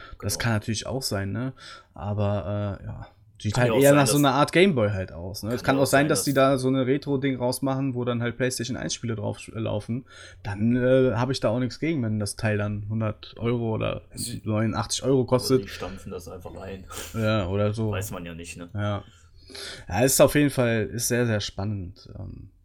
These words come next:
Speaker 1: ja, und nächste, nächste Fakten zur PlayStation fünf ist, dass die Entwicklerstudios sehr, sehr, sehr zufrieden sind mit der, mit der, äh, mit der, äh, mit, ja, mit dem Aufbau des ganzen Systems.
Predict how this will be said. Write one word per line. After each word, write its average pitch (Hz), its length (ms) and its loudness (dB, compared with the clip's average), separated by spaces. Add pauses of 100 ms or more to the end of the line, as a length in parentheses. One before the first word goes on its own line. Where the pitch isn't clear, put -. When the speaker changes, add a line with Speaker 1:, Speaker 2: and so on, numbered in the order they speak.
(120)
Speaker 1:
ja, 123 220 6
und 113 500 -2 (480)
nächste, 123 640 0
nächste 120 320 -4
Fakten - 340 -4
zur 120 160 -4
PlayStation 127 480 0
fünf 131 260 -2
ist, 120 220 -4
dass 107 160 -4
die 117 120 -2
Entwicklerstudios 110 800 -2
sehr, 139 300 4
sehr, 117 360 0
sehr 107 200 -2
zufrieden 120 380 -6
sind 110 180 -4
mit - 200 -10
der, 101 320 -8
mit 107 200 -14
der, 98 640 -10
äh, - 60 -20 (600)
mit 107 120 -6 (100)
der, 104 960 -4
äh, 101 40 -6
mit, - 240 -6
ja, 95 280 -8
mit 98 180 -8
dem 98 120 -6
Aufbau 104 640 0 (100)
des 107 120 -6
ganzen 113 300 -2
Systems. 117 560 -4